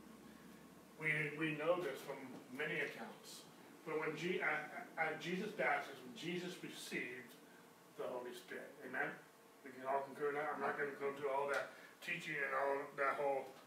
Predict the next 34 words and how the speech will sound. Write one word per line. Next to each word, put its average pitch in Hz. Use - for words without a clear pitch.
uh, 123
scene 123
of 123
him 131
being 131
received 131
by 131
the 135
Holy 131
Spirit. -
But 139
at -
the -
baptism 175
of 170
waters 175
of -
John, 170
as 147
he -
came 151
out 185
of -
the 185
water, 135
the 147
Holy 151
Spirit 160
descended 165
upon 156
him 143
like 156
a 135
dove, 117